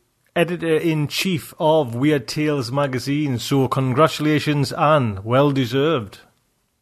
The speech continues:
That is the news for this week. So the fact article explained in sixty seconds. Meghan Argo. This is gonna be a great new little section. Just a short one,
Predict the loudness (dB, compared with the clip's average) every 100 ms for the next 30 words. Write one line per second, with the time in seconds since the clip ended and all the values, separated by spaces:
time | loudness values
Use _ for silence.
0 | _ -20 -6 0 2 4 2 2 2 2
1 | 2 2 0 0 0 0 -2 -4 -4 -8
2 | -20 _ _ _ _ _ _ _ -20 -6
3 | 0 2 2 0 0 0 2 2 0 -2
4 | -2 -6 -6 0 2 2 2 0 -2 -4
5 | -6 -8 -2 0 0 0 -2 -2 -4 -10
6 | -12 _ _ _ _ _ -2 2 0 2
7 | 4 4 4 0 -2 -4 -4 -2 0 0
8 | 2 2 2 0 -2 0 2 2 2 0
9 | 0 0 -4 -4 -4 -4 -6 0 0 2
10 | -2 2 4 4 4 0